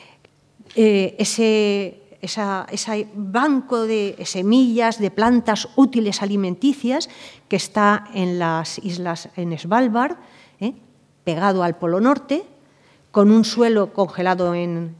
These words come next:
en, en su, en, en profundidad, con lo cual lo único que han tenido que hacer es,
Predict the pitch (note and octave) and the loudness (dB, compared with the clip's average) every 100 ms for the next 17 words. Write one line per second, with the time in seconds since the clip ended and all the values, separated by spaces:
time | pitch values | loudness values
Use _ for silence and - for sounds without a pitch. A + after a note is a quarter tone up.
0 | F3+ F3 E3+ E3 E3 D#3+ _ _ _ _ | -8 -6 -4 -4 -8 -10 _ _ _ _
1 | - F3 E3+ - G3+ F#3+ F3+ E3 D#3+ D#3+ | -10 -6 -4 -4 -4 -4 -4 -4 -6 -8
2 | - E3 - - F#3 F#3 B3 D4 F4 - | -6 -6 -6 -2 0 2 4 4 0 -8
3 | - - - _ A3+ G#3+ G#3+ A3 B3 B3+ | -20 -20 -20 _ 0 2 2 2 4 4
4 | A3 G#3 A3 G#3+ G3+ G3+ G3+ A3 A3 G#3+ | 4 2 0 0 0 0 0 0 -2 -4
5 | G#3 B3+ B3+ G#3+ - | -2 0 2 0 -4